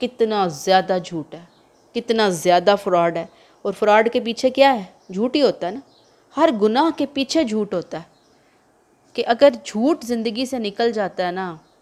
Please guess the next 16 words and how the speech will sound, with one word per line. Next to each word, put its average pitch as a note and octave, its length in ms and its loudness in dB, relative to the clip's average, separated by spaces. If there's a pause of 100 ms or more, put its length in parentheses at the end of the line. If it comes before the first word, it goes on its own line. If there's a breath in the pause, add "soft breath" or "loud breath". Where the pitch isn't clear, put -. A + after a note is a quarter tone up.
(440)
तो G#3+ 80 -6
आप G3+ 160 0
समझें G#3 360 -8
कि G#3+ 100 -6
बाकी F3+ 360 -4
गुनाह F3 320 -2
भी E3+ 200 -6
इंसान E3 360 -8
की F3 140 -8
ज़िंदगी D#3+ 400 -8
से F#3+ 240 -6 (320)
निकल F3 280 -2
जाते C#3+ 320 -10
हैं। D#3 140 -14 (960)
लेकिन F#3 260 -2
अफसोस, G#3+ 600 0